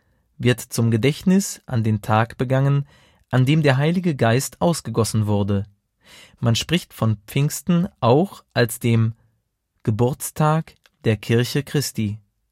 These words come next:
Apostel Petrus hielt nach der Ausgießung des Heiligen Geistes eine Predigt, in der der gekreuzigte,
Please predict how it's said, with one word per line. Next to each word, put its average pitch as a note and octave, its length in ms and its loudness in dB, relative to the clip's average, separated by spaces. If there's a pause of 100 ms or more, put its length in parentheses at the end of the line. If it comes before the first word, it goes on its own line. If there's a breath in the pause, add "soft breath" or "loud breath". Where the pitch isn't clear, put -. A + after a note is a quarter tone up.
(800 loud breath)
Apostel F3 480 0
Petrus - 720 -4 (100)
hielt - 400 -4
nach A#2 240 -2
der A2+ 220 -2
Ausgießung B2 720 -2
des G#2 200 -2
Heiligen G#2+ 380 0
Geistes A2 640 -2
eine A2+ 180 0
Predigt, A#2 640 -4 (480)
in B2 140 0
der A#2+ 240 4
der A#2 160 2
gekreuzigte, C3+ 880 -2